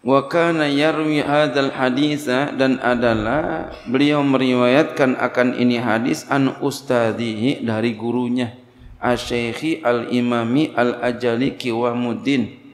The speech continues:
Syekh Imam yang Agung al-Ajal Kiwamuddin Ahmad, ya. Ahmad bin Abdul Rash-, Abdul Rashid,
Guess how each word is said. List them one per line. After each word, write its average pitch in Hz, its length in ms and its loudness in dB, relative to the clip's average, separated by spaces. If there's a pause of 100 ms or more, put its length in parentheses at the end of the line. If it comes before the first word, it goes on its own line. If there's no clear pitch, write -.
(420)
Syekh 135 640 -4
Imam 135 640 -2
yang 120 320 -2
Agung 127 480 -4
al-Ajal 117 720 -4 (160)
Kiwamuddin 120 1040 -4 (1600)
Ahmad, 123 1200 -4
ya. 107 240 -10 (960)
Ahmad 123 640 -2
bin 123 320 -2
Abdul 113 480 -4
Rash-, 110 400 -10
Abdul 113 400 -4
Rashid, 120 560 -8